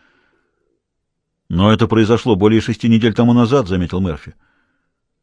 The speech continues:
«Вы думаете, Эйкер появился здесь так давно?» Келвин сидел, не двигаясь, лицо его ничего не выражало. Истон смущенно поерзал. «Наверно, должно быть так», — произнес он наконец.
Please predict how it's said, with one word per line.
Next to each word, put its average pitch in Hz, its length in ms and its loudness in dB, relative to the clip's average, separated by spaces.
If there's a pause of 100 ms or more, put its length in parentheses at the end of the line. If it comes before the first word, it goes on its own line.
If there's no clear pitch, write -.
(200)
«Вы 104 120 -4
думаете, 170 460 -2
Эйкер 175 460 -2
появился 160 540 0
здесь 151 200 -4
так 160 220 -2
давно?» 160 400 -2 (1300)
Келвин 113 420 0
сидел, 95 320 -2
не 92 120 0
двигаясь, 117 580 -6 (480)
лицо 90 320 -4
его 113 160 2
ничего 113 340 0
не 85 100 -2
выражало. 101 500 -2 (560)
Истон 123 380 2
смущенно 113 500 0
поерзал. 110 520 0 (500)
«Наверно, 170 1200 0 (220)
должно 196 500 2
быть 214 180 0
так», — 170 340 0
произнес 123 480 0
он 117 80 0
наконец. 113 400 -2